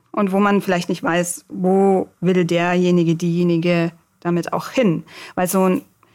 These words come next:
wenn man gemeinsam was kreativ entwickelt, wird es ja auch, ja, zum gemeinsamen Projekt. Es kriegt Bedeutung, es wird einem wichtig. Und da möchte man auch,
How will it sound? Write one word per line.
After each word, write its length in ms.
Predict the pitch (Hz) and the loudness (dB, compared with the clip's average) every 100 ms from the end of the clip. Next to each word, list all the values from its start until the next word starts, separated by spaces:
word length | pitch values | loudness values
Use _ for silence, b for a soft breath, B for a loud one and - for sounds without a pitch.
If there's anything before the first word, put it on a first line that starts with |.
| b b b b b | b b b b b
wenn 80 | 196 | 0
man 160 | 202 | 2
gemeinsam 540 | 190 196 262 254 226 196 | 2 2 0 0 0 0
was 460 | 190 - - - - - | -2 -2 -4 -8 -14 -20
kreativ 640 | - 208 202 202 - 240 - | -8 -2 0 -2 -6 -6 -2
entwickelt, 720 | 196 - 220 220 156 147 - _ _ _ _ - | -4 -2 -4 -2 -4 -4 -10 _ _ _ _ -10
wird 300 | 208 202 202 | -4 -4 -4
es 120 | - | -4
ja 320 | 190 180 - | -2 -2 -4
auch, 180 | 185 - - _ _ _ _ - | -6 -8 -14 _ _ _ _ -2
ja, 180 | 185 185 | -2 0
zum 140 | 208 | 0
gemeinsamen 580 | 185 180 202 233 185 175 | 2 2 2 0 0 0
Projekt. 480 | - 165 143 - - | -2 -2 -2 -4 -12
Es 240 | 175 - 185 - - | -10 -10 -12 -16 -12
kriegt 240 | - - | -10 -6
Bedeutung, 720 | 202 170 180 190 220 190 151 143 | -6 -2 0 0 -2 -2 -2 -2
es 160 | 165 | -6
wird 120 | 180 165 | -6 -2
einem 220 | 175 165 | 0 2
wichtig. 560 | 202 208 160 151 - - B B B B B | 0 -2 -6 -8 -10 -20 B B B B B
Und 180 | 226 185 | -2 0
da 60 | |
möchte 320 | 175 180 202 208 | 2 0 -2 -4
man 220 | 190 185 | -2 -2
auch, 400 | 175 185 180 | -2 -2 -4